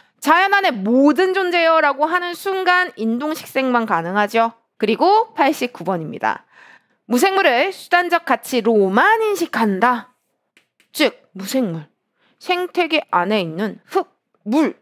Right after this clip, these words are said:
이런 거는 도덕적 지위 안 가져. 내재적 가치 없어라고 보는 입장, 인, 인동, 인동식입니다. 그리고 식물 수단적 가치로만 인식한다라고 한다면 인, 인동이 되겠죠. 동물을 수단적 가치로만 인식한다라고 한다면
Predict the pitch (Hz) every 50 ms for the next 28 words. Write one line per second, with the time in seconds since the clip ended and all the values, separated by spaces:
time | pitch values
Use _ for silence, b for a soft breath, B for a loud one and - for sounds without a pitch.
0 | _ - 240 285 370 349 277 196 165 214 214 - - - 330 370 403 440 427 -
1 | 427 - - 302 320 277 202 190 214 233 262 330 339 - 240 247 269 269 214 -
2 | - - 220 247 339 349 381 370 - 370 - - 311 - - - - - 277 285
3 | 294 254 208 196 254 277 226 190 196 185 160 - - - 240 277 320 349 381 392
4 | b b b b b _ - 185 185 214 240 285 349 - - _ - 175 165 160
5 | 185 233 294 370 359 - - - 165 156 - 160 156 160 - 226 233 202 - -
6 | - - - - _ _ _ _ _ _ _ _ _ _ _ _ - 240 247 247
7 | 226 254 247 247 247 254 277 294 - - - - 453 427 427 415 415 415 415 415
8 | 415 415 415 415 415 - - - - 359 339 339 330 339 330 - - 254 - -
9 | - 233 196 180 233 277 285 262 247 - - - - 233 220 214 202 202 185 175
10 | - 185 190 185 165 156 151 151 175 240 302 339 339 - - - 214 269 370 392
11 | 427 494 - _ _ _ 175 175 170 165 185 202 285 302 285 247 190 165 139 139
12 | - _ - 240 254 254 - _ _ _ _ _ _ _ _ _ _ _ _ _
13 | _ _ _ - 240 269 294 330 359 392 415 427 427 427 403 - 339 339 330 320
14 | 294 277 240 240 - - 220 190 175 202 247 254 233 208 - - 185 170 170 165
15 | 165 165 - 160 - 147 147 151 156 180 233 285 339 359 370 381 415 415